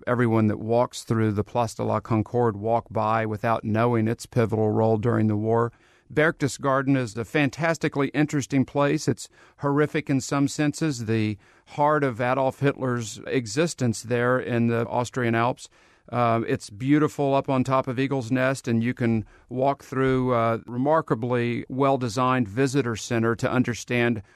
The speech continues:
why that part of Austria was so important to Hitler. There are smaller places along the way, a cemetery outside Maastricht where one of the monuments officers,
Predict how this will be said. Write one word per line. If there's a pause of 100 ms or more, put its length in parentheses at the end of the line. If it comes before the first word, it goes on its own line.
(120)
why
that
part
of
Austria
was
so
important
to
Hitler. (320)
There
are (200)
smaller
places
along
the
way,
a
cemetery
outside
Maastricht
where
one
of
the
monuments
officers,